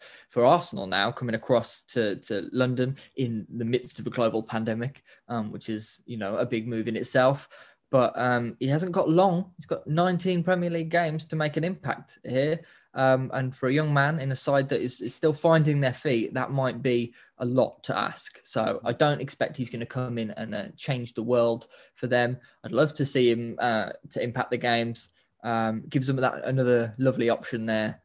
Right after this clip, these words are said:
Um, I guess they don't wanna play Emil Smith Rowe too much now, overexpose him at this young age. Um, Odegaard will be a brilliant option there. Um,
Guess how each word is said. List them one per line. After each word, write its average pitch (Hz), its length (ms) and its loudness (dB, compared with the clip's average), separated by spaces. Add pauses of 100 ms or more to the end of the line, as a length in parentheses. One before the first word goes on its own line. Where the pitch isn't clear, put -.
Um, 107 400 -4
I - 20 -16
guess 113 220 -12
they - 40 -10
don't 107 140 -2
wanna 113 140 -4
play 107 480 -2
Emil 110 200 -4
Smith 113 300 -6
Rowe 113 140 2
too 147 300 2
much 139 280 0
now, 127 220 2
overexpose 123 720 2
him 117 160 -4 (300)
at 110 100 -10
this 117 180 -4
young 110 160 -4
age. 110 340 -2 (300)
Um, 110 240 -8
Odegaard 113 440 -2
will 110 80 -8
be - 120 -8
a - 60 -8
brilliant 113 340 0
option - 500 -8
there. 110 360 2 (280)
Um, 107 460 -6